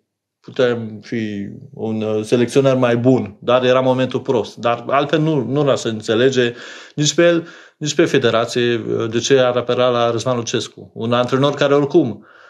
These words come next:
uh, se bucură de o simpatie, cu ghilimele de rigoare, destul de mare, ca orice nume, Lucescu.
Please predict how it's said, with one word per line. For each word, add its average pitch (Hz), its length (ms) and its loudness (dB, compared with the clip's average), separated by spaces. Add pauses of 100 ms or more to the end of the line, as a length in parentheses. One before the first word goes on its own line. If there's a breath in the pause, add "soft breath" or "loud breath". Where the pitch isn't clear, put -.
(340 loud breath)
uh, 110 800 -2 (480)
se - 100 2
bucură 135 300 4
de 131 100 2
o 131 60 6
simpatie, 131 680 0
cu 104 100 -8
ghilimele 117 420 -2
de 107 380 -2
rigoare, 117 500 2
destul 117 280 -2
de 123 80 2
mare, 107 320 0
ca 180 440 -2 (220)
orice 208 300 4
nume, 175 240 4
Lucescu. 131 720 0